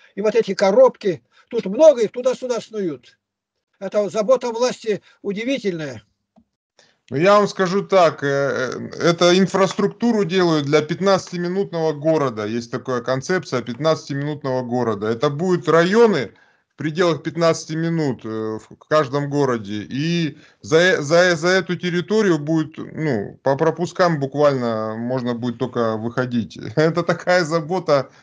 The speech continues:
Speaker 2: о двух концах, Игнат Тихонович.
Speaker 1: Нет, я говорю про тех, кто ездит. Меня зачем там? И, может быть, с разных они районов или где, но здесь они едут быстро, молодые люди.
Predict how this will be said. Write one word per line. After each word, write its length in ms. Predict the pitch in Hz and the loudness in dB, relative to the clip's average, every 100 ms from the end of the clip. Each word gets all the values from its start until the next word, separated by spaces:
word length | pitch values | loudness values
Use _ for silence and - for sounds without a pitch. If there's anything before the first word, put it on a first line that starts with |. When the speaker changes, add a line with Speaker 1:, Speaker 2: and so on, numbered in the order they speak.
| _ - | _ -4
Speaker 2:
о 120 | 120 | -2
двух 280 | 139 180 - | 0 -2 0
концах, 500 | 160 160 170 143 113 | 0 2 4 4 2
Игнат 340 | 113 117 104 | -4 -4 -6
Тихонович. 520 | 104 104 90 95 _ _ - | -10 -14 -16 -20 _ _ 2
Speaker 1:
Нет, 240 | 247 208 | 2 4
я 180 | 254 262 | 2 4
говорю 220 | 262 262 | 4 2
про 160 | - 247 | -2 -4
тех, 200 | 269 - | -2 0
кто 140 | 269 | 0
ездит. 400 | 254 226 151 165 | 0 -2 -4 -10
Меня 180 | 240 240 | -8 -6
зачем 400 | 220 214 277 233 | -6 -4 -2 -2
там? 220 | 180 131 _ - | -4 -14 _ -14
И, 100 | 190 | -6
может 260 | 269 220 | -4 -4
быть, 120 | 226 | -6
с 40 | - | -6
разных 380 | 226 254 220 190 | -2 -2 -2 -8
они 240 | 226 220 | -4 -2
районов 580 | 208 220 196 269 254 - | 0 2 0 0 -4 -6
или 180 | 214 220 | -4 -2
где, 180 | 190 208 | 0 0
но 140 | 220 | 0
здесь 260 | 185 254 196 | 2 2 2
они 140 | 220 | -4
едут 260 | 226 190 170 | -2 0 0
быстро, 400 | 143 311 - 202 | -2 -4 -2 -4
молодые 460 | 220 233 220 226 | -4 -2 2 4
люди. 400 | 214 294 196 131 | 4 0 -2 -6